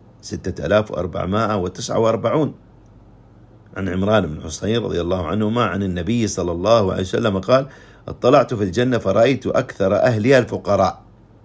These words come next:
الفقراء، واطلعت في النار فرأيت أكثر أهلها النساء." حديث رواه البخاري في صحيحه. فالفقراء والمساكين أكثر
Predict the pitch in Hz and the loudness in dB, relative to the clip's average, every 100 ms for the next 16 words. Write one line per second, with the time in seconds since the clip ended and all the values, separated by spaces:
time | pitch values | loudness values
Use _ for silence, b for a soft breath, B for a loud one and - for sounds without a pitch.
0 | - - - - - - - - 95 95 | -20 -20 -20 -20 -20 -20 -12 -8 -6 -4
1 | - 107 104 104 - - - - - - | 2 6 6 2 -12 -20 -20 -20 -20 -20
2 | b b b - 98 - 151 135 110 101 | b b b -12 -6 2 6 6 2 -4
3 | 92 101 123 113 117 135 110 - - 98 | -2 0 0 0 0 0 0 -2 -2 0
4 | 95 95 110 117 95 87 - 82 - - | 2 2 2 2 2 -2 -6 -10 -14 -20
5 | - - - - 107 82 101 - 95 107 | -20 -20 -20 -10 -6 -4 -4 0 2 2
6 | - 104 - 95 90 98 87 87 95 90 | 2 -4 -2 0 2 0 -2 -6 -6 -2
7 | 117 - - b b b b b b b | -2 -2 -12 b b b b b b b
8 | b - 107 95 85 98 120 151 - - | b -4 -2 -2 -4 4 6 6 4 -6
9 | - - - 98 95 95 107 113 127 - | -20 -16 -6 -2 -2 0 0 0 -2 -2
10 | 85 85 - 104 123 | -2 -4 -2 -2 -2